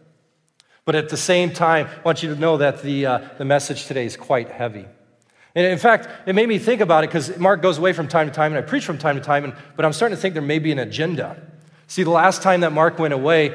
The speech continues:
he's like, "Okay, you're gonna preach on hell." <laughs> Like, all right. And then so as I'm preparing and he's going away, and as I'm preparing the text, looking through that, and I start reading, and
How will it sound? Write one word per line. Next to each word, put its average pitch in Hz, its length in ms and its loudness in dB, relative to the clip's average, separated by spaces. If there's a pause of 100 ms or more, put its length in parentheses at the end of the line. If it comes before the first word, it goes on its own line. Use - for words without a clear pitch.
(140)
he's 139 120 -4
like, 151 140 0
"Okay, 175 200 2
you're 151 160 0
gonna 180 120 2
preach 151 280 -4
on 127 160 0
hell." 107 440 0
<laughs> - 60 -20 (120)
Like, 131 160 -14 (280)
all 160 160 2
right. 180 420 0 (640)
And 185 180 4
then 208 200 2
so 190 360 2 (140)
as 196 220 4
I'm 214 100 4
preparing 190 460 2
and 170 160 0
he's 175 240 -4
going 185 240 4
away, 170 320 2
and 156 100 0
as 151 180 2
I'm 160 100 0
preparing 165 380 2
the 147 60 -4
text, 160 360 0
looking 143 220 -4
through 156 220 -4
that, 170 120 2
and 170 80 -4
I 147 40 -2
start 143 280 0
reading, 151 320 -4
and 117 100 -6